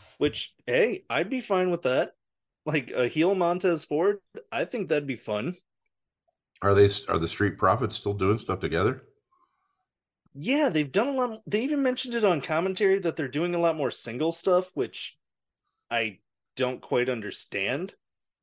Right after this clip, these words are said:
Speaker 1: 'Cause,
Speaker 2: They
Speaker 1: like,
Speaker 2: wanted to do that.
Speaker 1: sh-
Speaker 2: They should have split 'em up when they did the roster split.
Speaker 1: Right. Shouldn't their goal be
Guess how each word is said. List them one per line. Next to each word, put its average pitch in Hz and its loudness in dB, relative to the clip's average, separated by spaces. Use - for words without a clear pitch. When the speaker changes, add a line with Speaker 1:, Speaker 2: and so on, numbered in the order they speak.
Speaker 1:
'Cause, 147 -2
Speaker 2:
They 107 6
Speaker 1:
like, 127 6
Speaker 2:
wanted 135 4
to 98 8
do 107 6
that. 87 4
Speaker 1:
sh- - -10
Speaker 2:
They 98 0
should 101 -2
have 90 0
split 104 2
'em 90 0
up 98 2
when 82 -2
they 80 -2
did 82 0
the 76 -4
roster 73 0
split. 62 -12
Speaker 1:
Right. 220 -2
Shouldn't 220 0
their 202 6
goal 156 2
be 151 -4